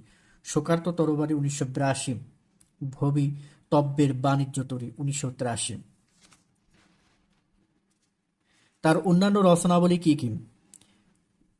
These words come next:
আধুনিক কবি ও কবিতা, উনিশশো পঁয়ষট্টি।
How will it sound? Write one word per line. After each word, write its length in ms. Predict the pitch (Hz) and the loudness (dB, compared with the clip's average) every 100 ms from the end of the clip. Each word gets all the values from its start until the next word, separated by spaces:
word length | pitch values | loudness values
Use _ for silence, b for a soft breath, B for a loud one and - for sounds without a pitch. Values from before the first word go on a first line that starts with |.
| _ 156 | _ 2
আধুনিক 380 | 160 165 170 170 | 6 8 6 4
কবি 320 | 156 147 165 | 2 2 2
ও 120 | 190 160 | 2 2
কবিতা, 420 | 147 139 143 160 | 2 0 0 0
উনিশশো 360 | 165 143 143 | 0 -2 -2
পঁয়ষট্টি। 640 | 139 135 127 156 151 160 | -4 -4 -2 -2 0 -2